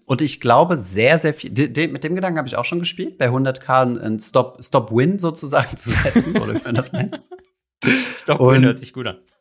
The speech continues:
Speaker 1: <laughs> Und, ähm, aber mein Ding ist, ich glaub, das wird so sein,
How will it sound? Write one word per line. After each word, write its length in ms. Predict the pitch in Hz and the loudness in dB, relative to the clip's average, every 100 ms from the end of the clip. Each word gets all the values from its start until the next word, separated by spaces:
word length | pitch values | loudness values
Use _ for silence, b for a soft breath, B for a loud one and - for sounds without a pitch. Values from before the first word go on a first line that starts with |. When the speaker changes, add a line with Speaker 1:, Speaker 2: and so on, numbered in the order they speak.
| _ | _
Speaker 1:
<laughs> 460 | 135 87 - 135 - 160 B B B - | 0 2 2 -4 -6 -14 B B B -10
Und, 640 | 123 120 123 127 123 117 - | 0 2 4 2 -2 -8 -2
ähm, 1040 | 120 117 113 117 117 113 113 113 110 110 - | 2 4 4 2 0 -2 -4 -6 -6 -8 -4
aber 460 | 113 117 127 127 - - | 0 4 2 0 -14 -6
mein 320 | 127 117 151 143 | 0 4 4 4
Ding 180 | 120 | 2
ist, 320 | 120 127 151 - | 0 -4 -8 -10
ich 180 | 123 - | -14 -4
glaub, 220 | 165 170 | 0 0
das 200 | 175 - | 0 -4
wird 140 | 147 | -6
so 80 | 156 | -6
sein, 320 | 139 139 135 | -4 -2 -2